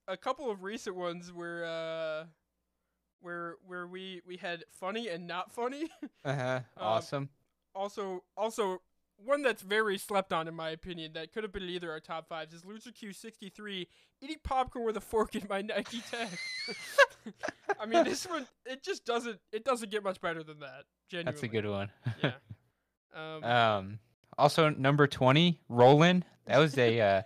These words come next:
Speaker 1: <laughs> That was the start
Speaker 2: that
Speaker 1: of the media review, I think, wasn't
Speaker 2: Uh-huh.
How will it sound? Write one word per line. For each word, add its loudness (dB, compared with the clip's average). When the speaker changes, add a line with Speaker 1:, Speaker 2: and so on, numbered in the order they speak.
Speaker 1:
<laughs> -20
That 2
was -6
the -6
start 2
Speaker 2:
that -4
Speaker 1:
of -14
the -6
media -10
review, -8
I -8
think, -12
wasn't -2
Speaker 2:
Uh-huh. 2